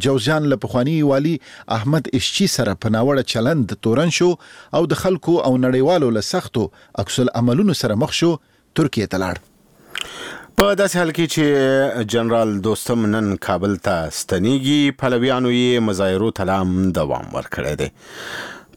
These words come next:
Speaker 2: په شمال زون کې د سوداګرۍ خونې مسؤلان وایي چې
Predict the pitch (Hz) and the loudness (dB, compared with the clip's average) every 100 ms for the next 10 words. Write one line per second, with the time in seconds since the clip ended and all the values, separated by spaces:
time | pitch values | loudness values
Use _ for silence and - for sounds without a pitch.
0 | - 98 98 101 - 110 113 107 113 110 | 0 2 2 0 0 0 0 2 0 0
1 | 127 123 120 123 113 113 110 120 - 120 | 0 0 0 0 0 2 2 0 0 0
2 | 117 107 113 113 107 113 117 131 - 143 | 0 0 0 0 2 2 2 0 2 2
3 | 143 | 2